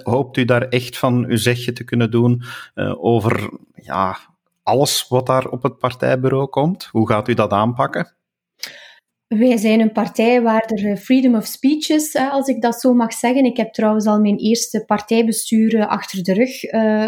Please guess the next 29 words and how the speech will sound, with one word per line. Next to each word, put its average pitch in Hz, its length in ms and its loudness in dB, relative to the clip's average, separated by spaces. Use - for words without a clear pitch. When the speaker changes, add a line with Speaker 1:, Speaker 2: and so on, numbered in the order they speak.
Speaker 2:
vorige 202 440 0
maandag, 220 460 2
waar 214 180 2
ik 196 160 -2
ook 214 160 0
mijn 202 140 2
input 226 360 2
heb 220 140 0
gegeven 208 460 0
op 185 120 -2
andere 202 400 2
thema's. 185 460 -2
Dus, 180 260 -10
eh, 190 200 -2
ik 247 160 0
zal 247 160 4
het 247 160 0
zeker 302 280 2
niet 254 160 6
nalaten 254 680 2
om 220 200 0
ook, 233 300 0
eh, 220 680 2
eh, - 600 -4
naast 220 500 2
de 220 100 0
gendergelijke 220 680 2
thema's, 208 580 0
eh, 196 240 2